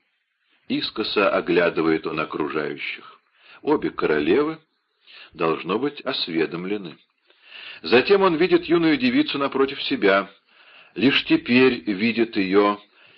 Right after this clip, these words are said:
и содрогается, как будто перед ним чудо или нож убийцы.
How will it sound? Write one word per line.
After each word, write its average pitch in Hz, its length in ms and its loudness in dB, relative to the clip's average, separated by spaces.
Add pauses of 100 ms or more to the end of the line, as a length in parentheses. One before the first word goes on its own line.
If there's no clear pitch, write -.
(120)
и 98 140 -4
содрогается, 101 1040 0
как 139 260 -4
будто 131 380 -6
перед 113 300 -6
ним 101 220 -8
чудо 151 680 -2 (340)
или 107 240 -4
нож 90 360 -8
убийцы. 76 540 -12